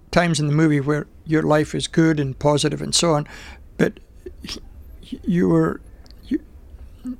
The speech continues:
you must know in the end that there, there's a great danger of what you're doing. And of course, she, she knew it was dangerous. The real Veronica Guerin knew it was dangerous. And then she was assassinated. And I said,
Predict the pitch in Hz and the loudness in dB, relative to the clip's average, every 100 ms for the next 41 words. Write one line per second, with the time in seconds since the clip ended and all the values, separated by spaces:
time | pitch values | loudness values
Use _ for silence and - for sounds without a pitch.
0 | - - - 160 165 160 160 156 175 170 | -16 -20 -4 0 2 2 2 4 4 4
1 | 151 156 165 160 143 - - - - 143 | 2 0 2 2 0 -4 -4 -2 0 0
2 | 143 156 156 143 160 160 139 143 160 170 | 2 0 2 2 2 2 0 -2 -4 -2
3 | 131 139 131 139 139 143 - 147 - - | 0 0 0 -2 -4 -4 -2 0 0 -2
4 | - - 165 160 196 233 123 143 139 131 | -4 0 4 6 4 2 -2 -2 -2 -4
5 | 151 160 - - - - - - - - | -4 -4 -8 -16 -20 -18 -18 -18 -18 -18
6 | - - - - - 156 165 175 151 147 | -20 -20 -20 -6 0 4 4 4 0 -2
7 | 135 143 131 131 139 131 156 156 143 147 | -4 -6 -4 -4 -2 0 0 0 -2 0
8 | 143 135 135 - - - - - - 160 | 0 0 -2 -4 -8 -16 -16 -12 -2 2
9 | 156 147 135 160 135 139 139 131 139 139 | 4 2 2 0 0 -2 -2 -2 -4 -4
10 | 147 147 - - - - - 156 165 - | -6 -8 -12 -20 -20 -18 -2 0 2 4
11 | 165 - | 2 -2